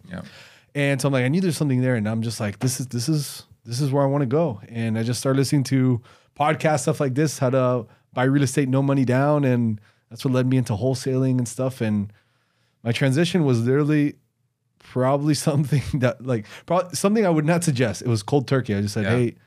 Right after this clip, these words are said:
Speaker 2: I had a conversation with him. "Hey, this is, you know, I appreciate everything. This is, like, just not for me." And, like,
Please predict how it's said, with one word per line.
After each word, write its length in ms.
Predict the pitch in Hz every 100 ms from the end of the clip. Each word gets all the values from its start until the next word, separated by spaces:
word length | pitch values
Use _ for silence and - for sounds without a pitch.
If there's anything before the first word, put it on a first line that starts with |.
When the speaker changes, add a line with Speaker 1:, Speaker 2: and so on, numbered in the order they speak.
| _
Speaker 2:
I 60 | 110
had 100 | 123
a 40 |
conversation 480 | 123 123 104 139 143
with 60 | 135
him. 120 | 147
"Hey, 140 | 127 135
this 200 | 117 107
is, 280 | 107 101 - _ _ _ _ -
you 60 |
know, 60 | 110
I 20 |
appreciate 380 | 104 135 131 120
everything. 560 | 123 139 127 135 135 131
This 140 | 107 110
is, 160 | 101
like, 220 | 101 98
just 360 | - 107 - -
not 200 | 120 113
for 120 | -
me." 280 | 120 156 156
And, 100 | 131
like, 200 | 107